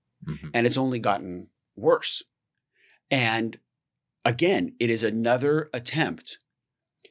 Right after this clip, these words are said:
Speaker 2: to devalue writing. What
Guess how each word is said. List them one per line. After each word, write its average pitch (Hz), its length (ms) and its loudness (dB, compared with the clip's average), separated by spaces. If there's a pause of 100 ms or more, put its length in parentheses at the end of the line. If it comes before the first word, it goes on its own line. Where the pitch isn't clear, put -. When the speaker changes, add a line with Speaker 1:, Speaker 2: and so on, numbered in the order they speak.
Speaker 2:
to 113 280 4
devalue 113 1120 2 (640)
writing. 143 340 0 (640)
What 120 380 -2